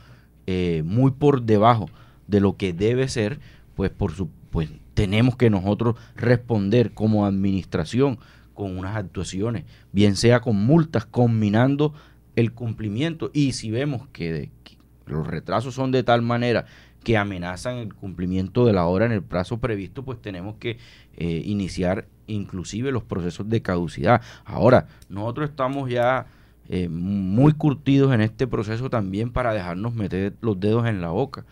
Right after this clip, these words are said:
Aquí se han tratado de simular ciertas actuaciones como amenazas y, y una gran cantidad de hechos que generan además desconfianza de parte de la administración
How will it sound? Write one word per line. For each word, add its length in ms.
Aquí 800
se 140
han 120
tratado 460
de 220
simular 600
ciertas 420
actuaciones 600
como 320
amenazas 600
y, 320
y 140
una 140
gran 180
cantidad 480
de 260
hechos 220
que 260
generan 440
además 560
desconfianza 920
de 120
parte 340
de 40
la 80
administración 720